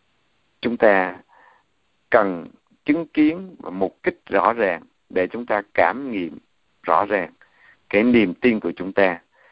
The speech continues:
chứ không phải chỉ dừng lại, à, ở những cái, à, nơi bình thường ở nhà thờ mình.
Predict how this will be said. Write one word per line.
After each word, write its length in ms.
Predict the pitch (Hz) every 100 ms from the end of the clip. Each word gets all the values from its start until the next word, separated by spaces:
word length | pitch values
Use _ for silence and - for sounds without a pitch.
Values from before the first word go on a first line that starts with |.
| _ _
chứ 120 | 117 120
không 220 | 117 104
phải 200 | 95 92
chỉ 200 | 110 110
dừng 240 | 110 95
lại, 360 | 90 85 80 80 _ _ _ _ _ _ -
à, 320 | - 85 78
ở 580 | - 78 80 76 80 95 - _ _ -
những 400 | - 85 76 85
cái, 340 | 92 104 113 - - - _
à, 420 | - 87 85 82 80 -
nơi 380 | 104 110 107 101
bình 300 | 101 90 82
thường 320 | 95 92 82
ở 60 | 85
nhà 240 | 104 85 -
thờ 240 | 90 85
mình. 220 | 80 76